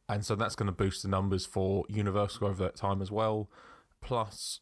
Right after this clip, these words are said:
obviously, everyone wanting to go to the theme parks after being locked in for so long. You know, w-, we're vaccinating at such a rate, and Disney World usually gets quite a high British contingent. I think there'll be,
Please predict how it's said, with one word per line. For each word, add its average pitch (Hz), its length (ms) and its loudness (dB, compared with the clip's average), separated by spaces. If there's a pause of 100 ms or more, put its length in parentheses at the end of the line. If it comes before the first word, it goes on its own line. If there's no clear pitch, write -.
obviously, 98 440 0
everyone 98 320 2
wanting 98 240 0
to - 100 -8
go 98 440 0
to - 120 -2
the 92 80 -2
theme 110 240 0
parks - 560 -4 (400)
after 101 260 0
being 98 180 2
locked 98 280 0
in 139 160 2
for 113 340 0 (480)
so 110 300 0
long. 110 480 0 (320)
You 123 140 2
know, 90 100 2
w-, 90 260 -2
we're 123 240 2
vaccinating 104 540 0
at - 60 -4
such - 200 -2
a 101 60 -4
rate, 104 180 2
and 98 100 0
Disney 107 280 -2
World 98 340 0 (640)
usually 107 380 2
gets 98 180 -2
quite - 280 -2
a - 40 -2
high 107 440 0
British - 640 -2
contingent. 98 760 0
I 98 60 -6
think 120 240 -2
there'll 98 160 0
be, 95 260 0